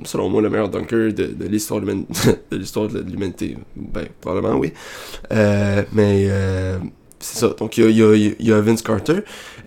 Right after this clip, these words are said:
euh, qui a attiré la, la, la, la population voir les games parce que c'est un, c'est un joueur qui est explosif, donc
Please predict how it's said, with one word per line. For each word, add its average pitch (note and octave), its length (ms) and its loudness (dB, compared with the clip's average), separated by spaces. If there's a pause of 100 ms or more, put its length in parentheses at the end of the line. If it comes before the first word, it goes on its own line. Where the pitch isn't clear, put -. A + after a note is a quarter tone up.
euh, G2+ 300 0
qui A2 200 -2
a G2+ 140 4
attiré G#2+ 600 2
la, G2 220 0
la, F#2 220 -4 (200)
la, F#2+ 280 -2
la G2 120 -4
population G2+ 560 -2
voir G#2 140 2
les G#2 80 4
games A2 160 4
parce G#2 160 -6
que - 100 -8
c'est - 120 -12
un, E2+ 140 -4
c'est - 120 -10
un F2+ 80 -6
joueur G#2+ 220 -4
qui G#2+ 100 -10
est - 20 -6
explosif, G#2+ 460 -2
donc - 200 -6